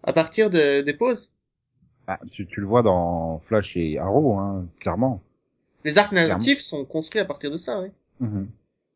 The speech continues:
Speaker 2: D'ailleurs, ce qui pose parfois problème, parce que tu te dis, euh,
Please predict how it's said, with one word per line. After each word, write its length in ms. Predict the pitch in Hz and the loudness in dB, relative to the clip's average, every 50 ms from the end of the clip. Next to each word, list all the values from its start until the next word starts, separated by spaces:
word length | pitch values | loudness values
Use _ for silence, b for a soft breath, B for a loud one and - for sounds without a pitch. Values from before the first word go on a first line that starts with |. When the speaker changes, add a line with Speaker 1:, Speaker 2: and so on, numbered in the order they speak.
| _ _ _ _ _ _ _ _ _ _ _ _ _ _ _ - | _ _ _ _ _ _ _ _ _ _ _ _ _ _ _ -8
Speaker 2:
D'ailleurs, 280 | 85 90 101 113 110 | -2 2 4 4 2
ce 60 | - | 2
qui 80 | - 98 | -4 -10
pose 220 | - - 101 87 | -8 -6 -8 -6
parfois 380 | - - 90 - - - 101 - | -2 -2 -2 -2 2 2 2 2
problème, 400 | - - 131 135 139 127 107 87 | 4 4 6 6 6 6 4 2
parce 220 | - 95 92 - | 0 -4 -6 -4
que 100 | - 95 | -6 -8
tu 240 | 87 - - - 90 | -8 -8 -8 -10 -10
te 60 | 85 | -10
dis, 580 | 82 87 101 110 107 107 104 98 92 90 85 82 | -10 -8 -6 -4 -2 0 0 0 0 0 -2 -2
euh, 80 | 78 | -4